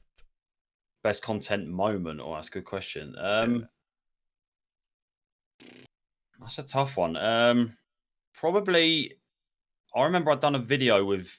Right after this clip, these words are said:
Speaker 1: Zerka, Danish Freak and all that. I think it was my twenty K sub special on my channel. And,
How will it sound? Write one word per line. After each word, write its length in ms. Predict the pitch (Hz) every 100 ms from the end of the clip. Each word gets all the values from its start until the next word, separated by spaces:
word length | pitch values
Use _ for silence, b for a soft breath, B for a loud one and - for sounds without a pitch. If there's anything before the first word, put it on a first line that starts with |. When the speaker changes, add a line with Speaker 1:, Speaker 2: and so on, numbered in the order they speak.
| 92
Speaker 1:
Zerka, 760 | 92 113 113 110 - 104 98
Danish 380 | 110 110 104 95
Freak 240 | 113 104
and 80 | 104
all 60 | 101
that. 200 | 104 87
I 40 |
think 120 | 95
it 60 | 131
was 60 | 110
my 120 | 113
twenty 280 | - 123 123
K 200 | 113 107
sub 220 | 107 98
special 600 | - 110 104 87 82 - b _ _ _ _ _ _ _ -
on 160 | 101
my 180 | 98 92
channel. 640 | 90 - 113 104 90 85 -
And, 260 | 90 87